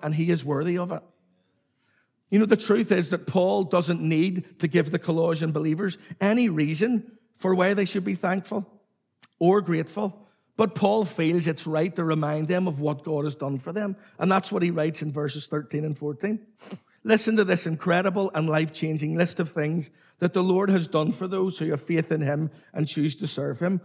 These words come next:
Look, these, these are things that we, alongside the Colossian believers, are to be thankful for. Firstly, he has made you meet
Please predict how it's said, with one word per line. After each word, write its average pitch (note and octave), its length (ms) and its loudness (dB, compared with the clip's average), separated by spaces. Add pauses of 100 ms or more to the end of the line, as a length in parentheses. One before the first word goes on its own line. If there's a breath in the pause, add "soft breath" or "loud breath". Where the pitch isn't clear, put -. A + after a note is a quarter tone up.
(160 loud breath)
Look, G3+ 180 -2
these, A3+ 320 0
these A#3 240 0
are A#3+ 80 4
things D#3+ 460 -2 (160 loud breath)
that E3+ 180 0
we, E3+ 540 0 (200 loud breath)
alongside F3+ 720 2
the E3 80 -2
Colossian D3+ 460 -2
believers, D3 520 -2
are D3 100 0
to D3+ 80 0
be D#3 100 -2
thankful C#3+ 440 -6
for. F#3 320 -8 (880)
Firstly, F#3 560 -2 (800 soft breath)
he F#3 200 4
has D#3+ 260 2
made F#3+ 360 2
you F3 160 -2
meet D#3+ 360 -2